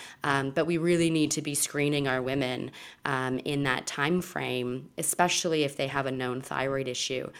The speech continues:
to see if there has been any changes, because a lot of time, um, there is a role, uh, that the thyroid is playing there.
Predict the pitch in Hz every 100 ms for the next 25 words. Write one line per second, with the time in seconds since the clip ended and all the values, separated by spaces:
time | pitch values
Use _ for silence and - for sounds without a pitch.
0 | - - - 156 - 156 143 143 139 135
1 | 135 123 127 135 - 123 127 - 131 123
2 | - 73 - 139 151 143 139 127 127 120
3 | - 135 131 131 127 - - - 147 131
4 | 131 143 143 143 139 127 - 139 123 123
5 | 123 120 139 _ _ - 156 143 143 131
6 | 123 - 131 - - 135 131 135 135 135
7 | - - - - - - - - - -
8 | - -